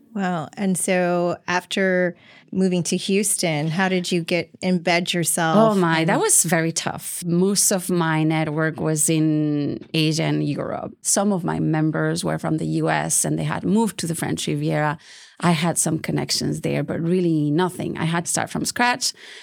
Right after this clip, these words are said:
Speaker 2: I also became a mom. I moved to Houston when I was almost eight months pregnant. So I had never lived with my husband.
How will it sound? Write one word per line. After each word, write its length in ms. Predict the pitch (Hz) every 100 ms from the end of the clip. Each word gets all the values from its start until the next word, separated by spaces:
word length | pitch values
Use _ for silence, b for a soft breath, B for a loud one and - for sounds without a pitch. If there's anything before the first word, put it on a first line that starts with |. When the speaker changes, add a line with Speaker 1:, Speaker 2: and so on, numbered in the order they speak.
| B
Speaker 2:
I 120 | - 170
also 200 | 170 175
became 320 | 160 165 160
a 40 |
mom. 480 | 151 156 170 185 220 -
I 540 | - 156 156 147 143 160
moved 360 | 170 165 165
to 220 | - 156
Houston 420 | 151 170 160 156 156
when 120 | 151
I 80 | 147
was 400 | 151 156 - -
almost 300 | - 165 156 -
eight 160 | 160
months 300 | 165 160 165
pregnant. 560 | - 175 175 185 196 -
So 440 | - 160 156 151 B B B B
I 120 | 156
had 140 | 165 165
never 240 | 170 170
lived 240 | 170 170
with 140 | 180 165
my 160 | 160
husband. 800 | 156 220 214 - 202 185 185 196